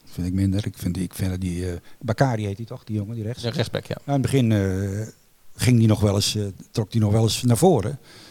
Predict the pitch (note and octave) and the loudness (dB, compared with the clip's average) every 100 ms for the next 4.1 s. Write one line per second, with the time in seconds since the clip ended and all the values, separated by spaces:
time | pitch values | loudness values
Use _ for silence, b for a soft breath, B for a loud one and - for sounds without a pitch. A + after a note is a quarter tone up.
0 | B - G#2 G#2 G2+ - A#2 B2+ B2+ C#3 | B 0 2 2 0 2 2 2 2 2
1 | C3 C3 C3 C3 C3 C#3 - - C#3 G#2 | 2 0 2 2 0 -2 -8 -4 0 2
2 | G#2 G#2 F2+ D#3 - b b b b b | 2 0 -4 -8 -16 b b b b b
3 | b - D3 B2+ F#2+ E2+ E2+ F#2 F#2+ F#2+ | b 0 2 2 -2 -4 -2 0 0 0